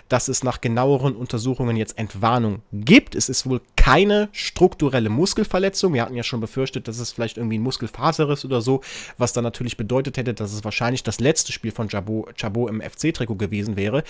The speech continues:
Danach sieht's jetzt erstmal nicht aus. Ähm, keine Ahnung,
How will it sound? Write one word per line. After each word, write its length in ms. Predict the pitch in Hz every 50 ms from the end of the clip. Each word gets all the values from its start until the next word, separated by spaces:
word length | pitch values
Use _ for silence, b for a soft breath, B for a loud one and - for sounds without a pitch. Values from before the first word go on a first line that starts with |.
| B B B B B B
Danach 300 | - 120 135 147 139 -
sieht's 260 | - 139 147 147 -
jetzt 140 | 131 117 -
erstmal 360 | 117 120 - - 113 107 104
nicht 360 | 110 147 208 - - - -
aus. 340 | 151 170 202 247 247 - - B B B B B B B B B -
Ähm, 300 | 131 135 135 139 139 -
keine 340 | - - - 160 170 165 -
Ahnung, 340 | - 139 143 147 139 131 127